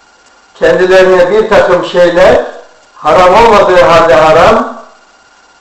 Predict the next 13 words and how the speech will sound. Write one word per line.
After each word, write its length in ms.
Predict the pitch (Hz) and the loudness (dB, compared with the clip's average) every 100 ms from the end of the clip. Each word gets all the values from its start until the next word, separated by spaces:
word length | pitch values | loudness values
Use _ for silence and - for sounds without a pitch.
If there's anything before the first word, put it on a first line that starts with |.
| - | -8
helal 320 | 151 208 196 | -2 0 0
kılınmadığı 640 | 190 202 226 202 180 180 | 0 0 0 0 2 2
halde 320 | 170 165 165 | 2 0 0
helal 500 | 156 156 196 220 170 | 0 0 2 2 2
etmeleri 840 | 165 151 165 160 156 156 220 - - - _ _ _ - | 0 -2 -2 -2 0 2 0 0 -8 -20 _ _ _ -4
sebebiyle 840 | 170 175 175 165 160 175 208 214 - - - _ | -2 0 0 -2 0 2 2 0 -4 -18 -20 _
haram 440 | - 151 202 208 190 | -6 -2 0 2 2
ve 120 | 165 | 2
helal 320 | 165 170 196 | 2 2 0
ettikleri, 880 | 185 - - - 175 170 165 156 - - - _ _ _ - | -2 -6 -14 -12 -2 0 0 -6 -8 -16 -20 _ _ _ -6
ettik 360 | 160 160 214 | -6 -6 -8
ifadesi 580 | 190 180 170 156 147 143 | -6 -2 0 0 -4 -8
kullanmaktadır. 800 | 160 143 135 135 131 139 127 131 | -8 -4 -4 -4 -8 -6 -6 -6